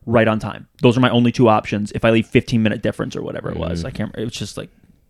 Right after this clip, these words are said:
Speaker 1: dang, dude.
Speaker 2: Yeah.
Speaker 1: But, you know,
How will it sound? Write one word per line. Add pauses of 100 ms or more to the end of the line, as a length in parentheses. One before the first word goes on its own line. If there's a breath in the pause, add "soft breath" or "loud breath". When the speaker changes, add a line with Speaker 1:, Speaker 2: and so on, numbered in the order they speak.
(320)
Speaker 1:
dang,
dude.
Speaker 2:
Yeah. (500 soft breath)
Speaker 1:
But,
you
know,